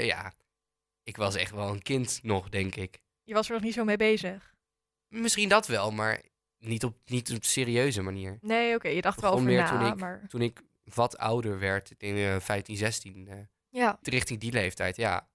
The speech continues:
Speaker 2: Ja, dat is ook wel een redelijke leeftijd, vind
Speaker 1: En
Speaker 2: ik.
Speaker 1: dan, eh, dan moet je nog een leuke date zien te bedenken.
Speaker 2: Ja. <laughs>
Speaker 1: Wat is, wat, wat is er nou echt een goede eerste date?
Speaker 2: Eh, ik zei vroeger altijd dat mijn ideale eerste date zou zijn dat je, eh,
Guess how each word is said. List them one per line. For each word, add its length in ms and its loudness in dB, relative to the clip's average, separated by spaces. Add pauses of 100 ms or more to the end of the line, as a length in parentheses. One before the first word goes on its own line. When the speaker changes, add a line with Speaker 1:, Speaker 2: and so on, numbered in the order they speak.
Speaker 2:
Ja, 80 -6
dat 100 2
is 100 -2
ook 80 -4
wel 120 2
een 60 -2
redelijke 380 -2
leeftijd, 360 2
vind 180 -2
Speaker 1:
En 60 -2
Speaker 2:
ik. 60 -4
Speaker 1:
dan, 300 2
eh, 440 0 (360)
dan 140 4
moet 160 0
je 60 -12
nog 100 0
een 60 4
leuke 260 2
date 260 2
zien 120 -2
te 80 -10
bedenken. 340 2
Speaker 2:
Ja. 180 2 (120)
<laughs> 580 -2 (220)
Speaker 1:
Wat 200 4
is, 200 2
wat, 240 -2
wat 200 0
is 160 0
er 60 0
nou 180 4
echt 140 -2
een 60 -8
goede 280 -2
eerste 240 -2
date? 300 0 (520)
Speaker 2:
Eh, 300 4
ik 160 -2
zei 180 4
vroeger 500 2
altijd 380 4
dat 160 0
mijn 280 2 (200)
ideale 500 6
eerste 360 2
date 380 2
zou 160 2
zijn 260 2
dat 160 -2
je, 280 2 (380)
eh, 360 2